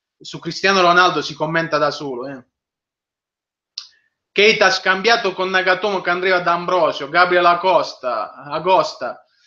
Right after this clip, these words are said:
<laughs> Magari, ma la Lazio non è così polla.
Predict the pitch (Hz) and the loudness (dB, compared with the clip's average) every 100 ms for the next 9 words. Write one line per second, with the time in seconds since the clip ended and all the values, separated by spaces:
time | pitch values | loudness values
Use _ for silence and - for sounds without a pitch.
0 | _ _ _ - - - 170 - 175 160 | _ _ _ -20 -16 -12 -10 -6 -4 0
1 | 175 208 233 156 143 147 156 156 147 151 | 2 4 4 2 -4 -8 -6 -4 -4 -4
2 | 175 196 - 165 180 180 165 165 - 160 | -2 -2 -4 -4 -4 -4 -8 -10 -10 -4
3 | 147 131 123 123 | -4 -6 -12 -16